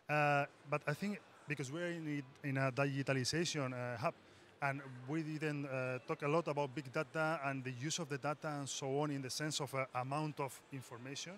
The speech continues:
and also, let's say, smart information or new information that can be used for many, for many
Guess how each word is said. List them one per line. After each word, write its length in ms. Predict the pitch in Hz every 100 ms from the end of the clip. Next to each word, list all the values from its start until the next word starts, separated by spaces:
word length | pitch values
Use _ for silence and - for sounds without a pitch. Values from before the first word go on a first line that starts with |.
| 214 - - - - -
and 160 | 123
also, 400 | 131 135 143 135
let's 220 | 127 123 -
say, 160 | 135
smart 440 | 120 - 127 143 139 131
information 560 | 120 123 120 127 -
or 240 | 123 120 110 - - - - - 127
new 240 | 147 160 165
information 540 | 160 151 143 147 147
that 160 | 131 -
can 180 | 143 135
be 80 |
used 280 | 131 135 135
for 180 | - 131
many, 320 | 135 139 135
for 240 | 135 - 127
many 340 | 135 131 123